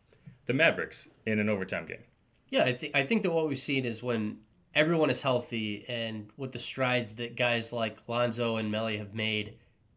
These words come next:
Speaker 2: they are a slightly above average basketball team. And with how many young players are on this team,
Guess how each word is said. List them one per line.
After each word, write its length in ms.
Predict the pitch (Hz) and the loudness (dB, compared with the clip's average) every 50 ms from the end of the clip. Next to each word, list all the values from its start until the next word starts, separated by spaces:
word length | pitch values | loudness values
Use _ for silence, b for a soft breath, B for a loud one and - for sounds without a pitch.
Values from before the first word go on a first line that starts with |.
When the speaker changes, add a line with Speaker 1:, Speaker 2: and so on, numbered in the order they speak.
| _ - | _ 0
Speaker 2:
they 240 | - 127 127 127 123 | 2 4 4 6 6
are 340 | 123 123 123 117 117 113 - | 4 4 4 4 2 0 -2
a 60 | - | -2
slightly 420 | - - - - 147 143 143 123 120 | -2 -2 0 2 2 2 2 2 0
above 280 | 113 107 113 110 107 | 0 0 -2 -2 -2
average 260 | 110 104 104 107 104 - | -2 -4 -4 -6 -8 -8
basketball 420 | 110 110 110 - - - 110 110 | -8 -8 -8 -10 -12 -14 -14 -14
team. 280 | - - - 113 117 - - | -14 -14 -16 -16 -16 -12 -6
And 380 | 120 117 117 113 110 110 107 | -4 -2 -2 -2 -2 -4 -6
with 120 | 110 113 - | -8 -6 0
how 140 | - 131 135 | 2 4 6
many 200 | 135 135 127 123 | 6 6 4 4
young 280 | 113 113 117 123 123 | 4 2 2 2 2
players 300 | 120 - 127 123 117 113 | 2 2 2 2 2 2
are 100 | 117 113 | 2 0
on 80 | 117 120 | 0 0
this 140 | 117 113 - | 0 -2 -4
team, 400 | - 113 117 120 123 143 143 | -2 0 0 0 0 0 -4